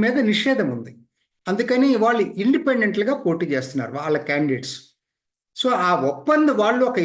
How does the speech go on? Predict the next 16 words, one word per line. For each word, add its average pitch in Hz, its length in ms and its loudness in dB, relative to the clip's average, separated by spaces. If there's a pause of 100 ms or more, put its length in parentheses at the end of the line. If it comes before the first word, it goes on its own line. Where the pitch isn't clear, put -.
ఎన్నికల 302 320 4 (100)
ఒప్పందం 214 360 0 (100)
చేసుకున్నారు. 135 500 -4 (2000)
కుల్గామ్, 262 580 2 (460)
పుల్వామా 180 600 2 (360)
ఈ 185 40 2 (100)
రెండు 220 220 2 (160)
జిల్లాల్లో 175 540 2 (600)
జమాయత్ 254 680 2
ఇస్లామే 185 500 0 (160)
ఇండిపెండెంట్లు 226 760 0
నిలబెట్టింది. 165 580 -4 (460)
అక్కడ 285 420 -2 (880)
రషీద్ 262 540 2
ఇంజనీర్ 220 500 2
పార్టీ 208 400 0